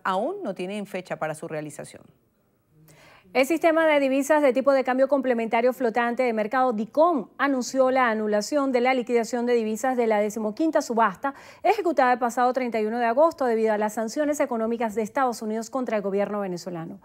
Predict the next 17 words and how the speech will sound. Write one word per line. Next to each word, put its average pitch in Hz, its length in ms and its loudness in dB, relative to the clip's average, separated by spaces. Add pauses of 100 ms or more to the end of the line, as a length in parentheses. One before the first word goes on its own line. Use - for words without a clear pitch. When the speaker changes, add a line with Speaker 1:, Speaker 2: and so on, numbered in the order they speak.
(420)
Speaker 2:
Pedro 339 260 4
Maldonado, 220 560 -2
presidente 220 460 -4
del 247 120 0
Comité 208 300 -4
de 220 100 -2
Subastas 226 440 -2
de 254 60 0
Divisas, 240 580 -2 (260)
informó 294 560 4
lo 294 120 4
que 269 120 -2
considera 269 540 -2
un 277 280 -2
ilegal 285 680 2
bloqueo 240 640 2
económico 240 640 -2